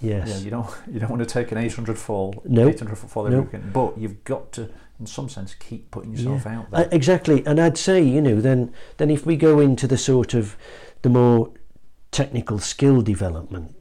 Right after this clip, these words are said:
Speaker 2: Mm.
Speaker 1: side of that, if I just stick with that on
Speaker 2: Yeah.
Speaker 1: climbing for a minute. So years and years ago, at Outward Bound, as it happened, at Outward Bound Eskdale,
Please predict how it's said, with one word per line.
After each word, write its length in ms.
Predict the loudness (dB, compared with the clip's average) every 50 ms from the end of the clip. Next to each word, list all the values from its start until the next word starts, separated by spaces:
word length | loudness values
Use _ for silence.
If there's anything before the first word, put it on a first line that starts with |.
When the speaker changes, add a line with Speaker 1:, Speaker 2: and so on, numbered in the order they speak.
| -18 -14
Speaker 2:
Mm. 40 | -10
Speaker 1:
side 400 | -4 -2 -2 0 0 -2 -2 -4
of 140 | -6 -8 -10
that, 220 | -10 -10 -10 -10
if 100 | -4 -2
I 60 | -2
just 340 | 0 0 0 -2 -2 -6 -8
stick 300 | -8 -2 0 0 0 0
with 120 | -2 0 0
that 140 | 0 0
on 80 | 0 -2
Speaker 2:
Yeah. 60 | -4 -2
Speaker 1:
climbing 600 | 0 0 2 2 2 0 -2 -4 -6 -8 -12 -14 -16
for 160 | -14 -10 -8
a 60 | -8
minute. 380 | -6 -6 -6 -8 -8 -10 -12 -16 -18 -18 -20 -20 -18 -18 -18 -18 -18 -20 -18
So 140 | -8 -6 -6
years 540 | -4 -2 2 6 8 8 10 10 8 6 6
and 160 | 4 4 4
years 360 | 4 6 6 6 6 4 2
ago, 340 | 0 -2 0 -2 -2 -2 -4 -6 -10 -12 -12 -12 -6 -2
at 260 | 2 2 2 4 4
Outward 420 | 6 6 6 4 4 2 0 2
Bound, 360 | 4 4 6 6 6 4 4
as 160 | 2 0 0 0
it 140 | -2 -2 -4 -10 -18 -20 -20 -20 -20 -20 -20 -18 -16 -14 -14 -14 -14 -18 _ _ -16 -8
happened, 480 | -6 -6 -6 -6 -6 -8 -10 -10 -10 -10
at 140 | -10 -4 0
Outward 320 | 0 0 2 0 -2 -2 -2
Bound 280 | 0 0 0 0 0 0
Eskdale, 560 | -2 -2 -4 -6 -6 -6 -4 -4 -4 -6